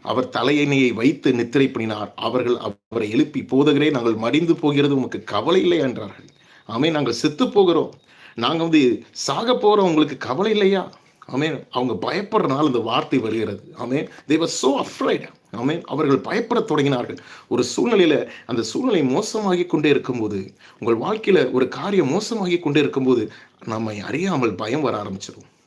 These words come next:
நாம் கூச்சிடும், "நான் சாக போறேன்னு" சொல்லி பயப்படுவோம். ஆனா ஆண்டவர் சொல்லுகிறார், அவர் எழுந்து காற்றை அதட்டி கடலை பார்த்து, "இறையாதே,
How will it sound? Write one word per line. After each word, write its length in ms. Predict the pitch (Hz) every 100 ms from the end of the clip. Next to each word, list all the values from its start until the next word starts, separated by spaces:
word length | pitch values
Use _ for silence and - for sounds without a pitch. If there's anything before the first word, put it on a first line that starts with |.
| _ _ -
நாம் 140 | 113
கூச்சிடும், 380 | 110 196 190 160
"நான் 100 | 120
சாக 380 | - 117 151 180
போறேன்னு" 340 | 151 135 127
சொல்லி 320 | 107 117 107 92 -
பயப்படுவோம். 540 | 110 135 135 110 - - _ _ - -
ஆனா 300 | 127 110 101
ஆண்டவர் 300 | 143 143 117
சொல்லுகிறார், 480 | 117 110 101 98 - -
அவர் 280 | 113 101 101
எழுந்து 600 | 107 156 170 120 98 - _ _ _
காற்றை 640 | 110 120 165 - 113 95 -
அதட்டி 580 | 113 120 139 139 101 95 _ -
கடலை 340 | - 107 127
பார்த்து, 400 | 127 107 104 -
"இறையாதே, 640 | 95 107 127 123 104 101 -